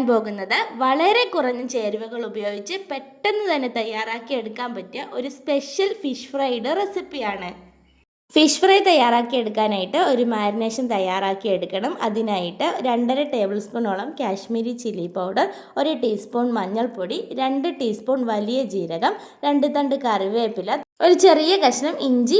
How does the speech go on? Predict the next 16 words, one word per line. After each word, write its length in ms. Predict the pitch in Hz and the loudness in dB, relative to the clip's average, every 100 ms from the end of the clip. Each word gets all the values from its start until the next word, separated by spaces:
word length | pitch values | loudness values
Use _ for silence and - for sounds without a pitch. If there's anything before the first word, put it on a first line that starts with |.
| 339 | 4
ഇതുപോലെ 300 | 233 240 254 240 | 2 2 2 0
തൊലി 180 | 226 269 247 | 2 2 2
കളഞ്ഞെടുത്തത്, 600 | 202 208 185 185 190 320 - 294 | 0 -2 -6 -6 -2 -2 0 2
ഒരു 120 | 370 392 | 2 2
ടീസ്പൂണോളം 720 | 247 214 - 277 226 196 285 - | -2 -2 -2 0 0 2 0 0
പച്ചക്കുരുമുളക്, 960 | 247 240 311 311 269 214 190 170 175 311 480 - - _ _ _ _ _ _ _ _ - 330 | -4 -2 -2 -2 -2 -2 -2 -6 -4 -4 -6 -14 -20 _ _ _ _ _ _ _ _ 0 4
ഇതിലേക്ക് 400 | 320 240 233 392 - | 8 6 8 6 6
ഒരല്പം 440 | 262 233 226 302 311 | 4 4 4 2 2
പുളിക്ക് 360 | 277 254 254 277 | 2 2 2 2
ആവശ്യമായിട്ട് 560 | 208 214 240 202 196 349 - | 2 2 0 -2 0 0 0
ഒരു 140 | 240 240 | -2 -2
ചെറിയ 320 | 233 226 262 285 | -2 -2 -2 0
കഷ്ണം 340 | 196 - 311 349 | -2 0 -2 2
വാളംപുളി, 560 | 233 214 220 208 196 269 480 - _ _ _ _ - 277 | 2 2 0 0 0 -2 -4 -10 _ _ _ _ 2 6
ഏഴോ 180 | 311 339 294 | 8 8 8
എട്ടോ 220 | 233 269 | 4 6